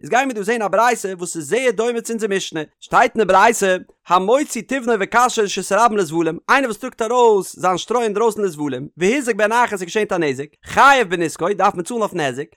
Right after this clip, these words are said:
וכל הכותב בן זכו. אין ווער זי וויל, קען זאלכע זיין, דעם. ואסירין משום גזל. די גמרא האט זיך גוט שטעלן, אז דער חודש איז אסירה. אז געזאגט, כל הכותב בן זכו, וואס דארף אסירין משום גזל? לאמיר שוין זען. דו זאגט דער תנא קמא. רב שמעון גמליאל אומר,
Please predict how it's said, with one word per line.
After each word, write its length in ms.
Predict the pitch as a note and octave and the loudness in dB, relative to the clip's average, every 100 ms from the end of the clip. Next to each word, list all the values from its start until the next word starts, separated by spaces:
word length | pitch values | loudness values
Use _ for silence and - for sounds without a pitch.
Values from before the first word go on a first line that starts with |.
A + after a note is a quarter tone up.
| F3+ | -2
וכל 260 | G3 G#3+ | 4 6
הכותב 400 | G#3 F#3+ C4+ D4 | 6 4 4 4
בן 200 | A#3 G#3+ | 2 2
זכו. 380 | E3+ D#3+ D3 F3 - - _ - | 0 -2 -4 -8 -10 -20 _ 2
אין 160 | F#3+ | 2
ווער 160 | F#3+ C4 | 4 0
זי 120 | C4 | 0
וויל, 120 | A#3+ | -2
קען 140 | A#3 G3+ | 0 0
זאלכע 280 | F3+ D#3 D#3 | 0 0 0
זיין, 220 | D#3+ D#3+ | 0 0
דעם. 200 | F3 A3+ - | -2 -4 -2
ואסירין 720 | D#3+ F#3 G#3 - D#4 F#4+ F4 E4 | 0 2 0 0 0 0 2 0
משום 260 | - C4 | 0 0
גזל. 320 | A3+ G#3 C3 A#2 - | 4 4 2 -6 -12
די 60 | B2+ | -10
גמרא 140 | F3 | -6
האט 100 | F#3 | -8
זיך 120 | - | -8
גוט 100 | F#3+ | -10
שטעלן, 400 | - F#3+ F3 C3 B2+ | -6 -4 -2 -4 -8
אז 140 | C3+ | -12
דער 80 | - | -6
חודש 120 | F3+ | -6
איז 100 | E3 | -4
אסירה. 380 | D#3+ - A3 D3 C#3 _ - B2+ | -4 -4 -4 -4 -6 _ -12 -10
אז 60 | |
געזאגט, 180 | C3+ G3+ | -6 -2
כל 120 | F#3 | 0
הכותב 240 | E3+ F#3+ F3 | 2 0 0
בן 120 | F3 | 0
זכו, 180 | G3 D3+ | -2 -2
וואס 120 | C3+ | -4
דארף 200 | F3+ E3+ | -4 -4
אסירין 240 | G3 F#3+ | -6 -4
משום 180 | F3 F#3 | -4 -2
גזל? 180 | F3 C#3+ | -2 0
לאמיר 140 | E3 | -2
שוין 200 | G#3+ G3+ | 0 0
זען. 200 | D3+ B2 - _ | 0 -4 -10 _
דו 140 | G#3+ C4 | -4 -2
זאגט 160 | B3+ | 0
דער 80 | A3 | 0
תנא 220 | F#3+ F3+ | 2 0
קמא. 300 | F3 G#3+ A#3 A#2+ _ - | 4 4 4 0 _ -4
רב 80 | D3+ | -4
שמעון 240 | - B3 | 0 0
גמליאל 320 | F3+ F3+ G3 | 0 0 0
אומר, 320 | B3 A3+ F#3+ | 0 2 0